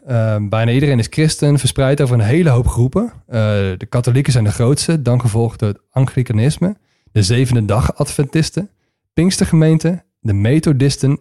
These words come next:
en nog een handvol Jehovah's. Dus het is erg gezellig op het eiland. Men spreekt daar Engels en twee Creoolse talen, eh, een Franse en een Engelse. De achternamen zijn Charles, Joseph, Thomas en William.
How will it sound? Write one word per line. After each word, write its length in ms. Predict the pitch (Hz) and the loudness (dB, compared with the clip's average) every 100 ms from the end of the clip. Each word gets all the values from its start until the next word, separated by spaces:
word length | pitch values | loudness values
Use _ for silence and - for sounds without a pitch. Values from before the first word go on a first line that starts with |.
| _ | _
en 140 | - | 0
nog 100 | 151 | 2
een 80 | 151 | 4
handvol 440 | 123 127 123 120 110 | 2 0 0 0 0
Jehovah's. 580 | 95 95 95 95 - _ _ _ _ _ _ _ | 0 0 -2 -8 -10 _ _ _ _ _ _ _
Dus 100 | 123 | -2
het 80 | - | 0
is 100 | 147 | 2
erg 140 | 160 | 2
gezellig 280 | 139 123 107 | 2 2 0
op 80 | 107 | -6
het 100 | - | -12
eiland. 380 | 98 92 92 _ _ _ _ _ _ _ | -14 -14 -18 _ _ _ _ _ _ _
Men 160 | 123 | -2
spreekt 280 | 123 156 170 | 0 0 0
daar 120 | 156 | 0
Engels 500 | - 110 143 - - - _ | -2 0 -2 -4 -14 -20 _
en 220 | - 131 131 | -2 0 0
twee 280 | - 123 | 0 0
Creoolse 520 | 123 127 117 135 - 127 | 0 0 2 0 -2 -4
talen, 480 | 98 107 156 208 - _ _ _ | -2 -2 -2 -6 -12 _ _ _
eh, 140 | 110 98 | -4 -2
een 100 | 113 | -2
Franse 580 | - 123 131 - 226 269 _ | -2 -2 -2 -2 -6 -6 _
en 120 | 123 | -2
een 100 | 156 | 2
Engelse. 380 | 165 123 - - _ _ _ _ _ _ _ _ _ _ _ - | 2 2 -2 -10 _ _ _ _ _ _ _ _ _ _ _ -4
De 140 | 131 | -2
achternamen 540 | 147 - 160 131 107 107 | 0 0 2 2 2 0
zijn 160 | 104 104 | -2 -2
Charles, 380 | - 165 117 107 | 0 0 0 -2
Joseph, 500 | - 135 - 104 - _ _ | 0 0 0 -4 -4 _ _
Thomas 420 | 147 120 92 - _ | -2 0 -2 -6 _
en 160 | 107 | -2
William. 400 | 101 98 107 156 | 0 0 0 -2